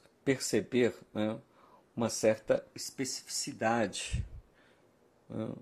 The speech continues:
na sensação propriamente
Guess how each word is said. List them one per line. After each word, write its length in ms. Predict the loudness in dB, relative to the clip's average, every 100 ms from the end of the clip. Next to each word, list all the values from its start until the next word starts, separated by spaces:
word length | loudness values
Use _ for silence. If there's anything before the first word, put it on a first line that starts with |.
| -6
na 320 | 2 4 4 -2 -16 -20 _ _ _ _
sensação 920 | -4 0 2 4 4 4 2 2 0 -6 _ _ _ _ _ _ 4
propriamente 960 | 6 6 4 4 -2 -4 -6 -4 -4